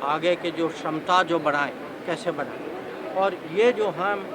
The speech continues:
हम ग्रासरूट लेवल पे जो कर रहे हैं कि हर संसद का सदस्य कहीं ना कहीं एमपी लैड्स के माध्यम से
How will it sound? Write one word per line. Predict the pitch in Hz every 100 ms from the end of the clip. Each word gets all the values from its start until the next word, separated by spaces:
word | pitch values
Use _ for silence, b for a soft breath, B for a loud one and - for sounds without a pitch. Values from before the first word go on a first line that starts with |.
| -
हम | 165 170
ग्रासरूट | 143 151 165 190 202 196
लेवल | 160 160 175
पे | 175
जो | 165 165
कर | - 175
रहे | 160 127
हैं | - - - - - -
कि | 185 170 - - - - -
हर | 202
संसद | 196 - 180 - 196 -
का | 185
सदस्य | - 170 165 - 185
कहीं | 170 165
ना | 175 175
कहीं | 175 156 165 180 175 - - -
एमपी | 165 160 185
लैड्स | 175 160 170 -
के | 190
माध्यम | 165 147 143 156 175
से | -